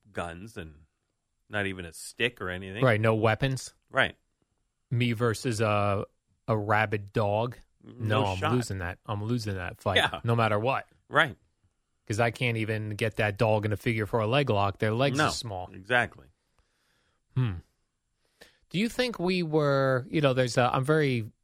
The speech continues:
Speaker 2: interested in food and that sort of thing,
Speaker 1: Mm-hmm.
Speaker 2: you know, food ingredients and all these different things. And you'll hear, like, the vegans are very much into, and I understand the vegans' point. They're like, "Listen, you play with your dog.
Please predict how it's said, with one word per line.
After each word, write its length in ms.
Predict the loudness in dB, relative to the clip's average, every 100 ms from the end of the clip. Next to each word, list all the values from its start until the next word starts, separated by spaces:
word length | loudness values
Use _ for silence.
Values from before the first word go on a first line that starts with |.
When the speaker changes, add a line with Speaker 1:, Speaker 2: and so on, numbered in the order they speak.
| _
Speaker 2:
interested 520 | -2 0 -2 0 0
in 180 | 0 -4
food 420 | -4 0 0 0
and 120 | -2
that 140 | -4 -2
sort 180 | -2 -2
of 60 |
thing, 200 | -2 -2 -2
Speaker 1:
Mm-hmm. 80 |
Speaker 2:
you 80 | -2
know, 160 | -6 -12 _ _ _
food 220 | 0 0
ingredients 800 | 0 0 2 2 0 0 -2 -6
and 100 | -14 _ _ _ _ _ _ _ -2
all 120 | 0
these 160 | 2
different 240 | 0 0 0
things. 260 | 0 0
And 120 | -4 -4
you'll 140 | -2
hear, 300 | 0 2 2
like, 360 | 0 -4 -6 -20 _ _ _ _ _ _ _ _ -2
the 140 | -2
vegans 720 | 0 0 2 0 -2 -4 -4 -2
are 120 | 0
very 320 | 2 2 2
much 300 | 0 -2 -2
into, 500 | -6 -4 -6 -6 -10 -16 _ _ _ _ _ _ _ _
and 80 | 2
I 100 | 2
understand 400 | 0 0 2 2
the 60 | 0
vegans' 320 | 0 0 -2
point. 240 | -2 -2
They're 100 | -2
like, 140 | -2 -2
"Listen, 300 | -4 -6 -6
you 280 | -6 -6 -10 _ _ -12
play 320 | -2 0 0
with 260 | -2 -2
your 140 | -2 -2
dog. 500 | 0 0 -2 -6